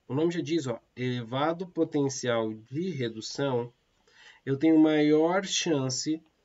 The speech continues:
de sofrer redução.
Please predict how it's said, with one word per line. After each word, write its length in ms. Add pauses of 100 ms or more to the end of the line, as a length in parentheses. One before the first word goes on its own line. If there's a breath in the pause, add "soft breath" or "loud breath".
(320)
de 160
sofrer 960
redução. 800